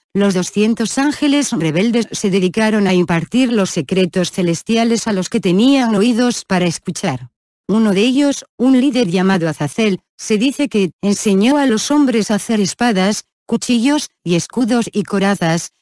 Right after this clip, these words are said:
y les hicieron conocer los metales de la tierra, y el arte de trabajar con ellos,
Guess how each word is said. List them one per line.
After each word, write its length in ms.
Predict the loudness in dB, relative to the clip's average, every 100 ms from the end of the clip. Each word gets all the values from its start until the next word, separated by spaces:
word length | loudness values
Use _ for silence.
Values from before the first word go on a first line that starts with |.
| -4
y 80 | 0
les 180 | 0 -2
hicieron 380 | -2 0 0
conocer 500 | 0 -2 -2 0 0
los 240 | 2 0 0
metales 640 | 0 0 -2 -4 -8 -14 _ -4
de 160 | 0
la 120 | 0 0
tierra, 640 | 0 2 2 0 0 -4 _
y 180 | -2 0
el 100 | 2
arte 320 | 2 0 -2
de 100 | -2
trabajar 540 | 0 -2 -2 -2 -2 -2
con 240 | -2 0
ellos, 400 | 2 0 0 -4